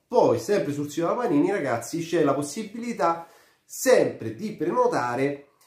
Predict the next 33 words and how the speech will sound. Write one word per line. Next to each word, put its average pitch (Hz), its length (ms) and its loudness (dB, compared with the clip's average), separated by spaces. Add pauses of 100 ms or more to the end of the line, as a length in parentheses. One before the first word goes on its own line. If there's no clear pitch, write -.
(280)
il 180 320 4
box 180 400 2
da 151 100 0
centocinquanta 175 720 0
bustine 165 500 -4
che 98 100 -6
io 214 100 0
vi 160 100 0
consiglio, 143 680 0
che 131 100 -10
è - 20 -4
il 117 100 -4
box 165 400 -2
che 147 300 -2 (260)
l'anno 151 260 4
scorso 160 420 0
ho - 80 -8
preferito 175 640 0
per, 123 460 -4
per 113 180 -8
fare 135 280 0
la 113 80 0
mia 120 160 -2
collezione 120 440 0
e - 20 -4
per - 160 -12
completare 123 560 -2
la 113 160 -4
mia 127 100 -6
col-, 123 320 -6
collezione 131 440 -2
calciatori 139 420 -2
Panini, 180 480 2